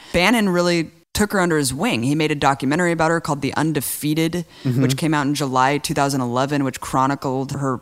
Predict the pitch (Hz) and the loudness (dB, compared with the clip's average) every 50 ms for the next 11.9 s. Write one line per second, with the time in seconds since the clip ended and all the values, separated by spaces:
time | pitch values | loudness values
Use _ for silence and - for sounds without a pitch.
0 | _ - - 135 135 135 139 147 143 - - - - - - 143 139 143 151 143 | _ -14 -6 0 2 4 4 4 2 0 -4 -6 -8 -2 0 2 2 2 2 0
1 | 147 143 - 151 131 123 139 131 - - - - - - - 156 165 - - 202 | 0 0 -2 -2 -4 -4 -4 -4 -6 -4 -6 -6 -4 2 4 4 4 4 2 -2
2 | 190 180 170 160 - - - - - 165 170 160 156 143 131 127 - 165 160 156 | -2 0 0 0 -2 -2 -4 -4 -2 -2 -2 0 0 -2 0 0 -2 -2 -2 0
3 | 160 156 143 135 131 123 - - - 175 196 254 269 269 262 165 120 117 110 101 | 0 0 0 0 -2 -4 -6 -8 -4 -2 0 0 2 2 2 2 2 4 4 4
4 | - - - 196 170 147 143 131 120 127 113 123 127 - 160 160 147 147 139 - | 2 2 0 -2 -2 0 0 0 0 -2 -2 -2 -2 -2 -2 0 0 0 0 0
5 | 165 160 160 175 170 160 143 131 - - 156 170 160 131 101 101 - - - - | -2 -2 -2 -2 -4 -2 -4 -4 -2 0 0 0 0 0 -2 -4 -6 -10 -14 -18
6 | - - - - 117 139 160 165 160 175 170 170 170 175 - 180 170 175 165 170 | -16 -12 -2 0 2 4 4 6 6 6 6 6 4 2 2 2 2 4 4 4
7 | 175 170 170 170 170 - - - 180 180 190 - 190 180 170 143 127 143 156 170 | 4 4 4 4 0 0 2 4 4 4 4 4 0 -2 -2 -2 0 0 2 2
8 | 180 165 - 170 151 143 160 160 160 - - 160 156 156 156 156 156 - 135 151 | 2 0 0 0 2 2 2 2 2 0 -2 0 2 2 2 2 2 0 2 0
9 | 170 180 165 - - - 165 170 170 160 147 151 160 - - - - 147 143 180 | 0 0 -2 -4 -2 -2 0 0 0 -2 -2 -2 -2 -2 -2 -2 -2 2 0 2
10 | 165 165 151 - 175 165 104 113 139 143 160 170 175 175 165 156 147 139 135 135 | 2 2 -2 -2 -2 -2 -2 -2 -2 -2 -2 0 0 0 0 0 0 -2 -2 -4
11 | 165 190 175 - - - - - - - - - - - - 131 147 135 | -4 -4 -4 -4 -4 -4 -2 0 0 -2 -2 -4 -10 -6 -2 0 0 0